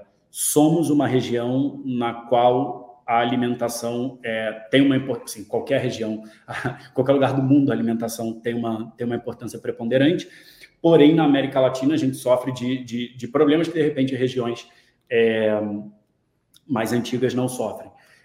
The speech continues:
Então, pra gente contribuir pra isso, pra fazer a cadeia mais justa e conseguir fazer a comida mais barata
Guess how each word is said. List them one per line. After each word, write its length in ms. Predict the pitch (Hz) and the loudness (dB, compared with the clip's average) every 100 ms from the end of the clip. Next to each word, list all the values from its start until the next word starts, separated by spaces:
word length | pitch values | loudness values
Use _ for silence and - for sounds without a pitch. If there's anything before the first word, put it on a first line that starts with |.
| - | -4
Então, 720 | 123 117 127 131 139 - - _ _ | -2 2 4 6 2 -2 -16 _ _
pra 220 | 135 147 | 2 2
gente 420 | 131 135 127 - | 2 0 0 -4
contribuir 960 | - 156 175 185 170 147 135 131 139 | -2 2 2 0 -2 2 4 4 2
pra 140 | 135 123 | 0 -4
isso, 300 | 120 110 113 | -6 -10 -12
pra 140 | 110 | -12
fazer 240 | 104 113 117 | -8 -6 -6
a 80 | |
cadeia 460 | 113 117 104 120 131 | -4 -6 -4 -2 -2
mais 200 | 123 120 | -2 -6
justa 440 | 120 127 117 - | -6 -6 -8 -10
e 40 | 107 | -12
conseguir 640 | - 113 120 113 131 131 - _ _ | -10 -12 -8 -2 -2 -2 -14 _ _
fazer 440 | - 117 107 127 | -4 -4 0 0
a 80 | 135 | 0
comida 360 | - 131 127 120 | 0 -2 -2 -2
mais 320 | 113 123 123 | -2 -2 -4
barata 640 | 117 113 113 110 - 107 | -6 -4 -4 -6 -10 -14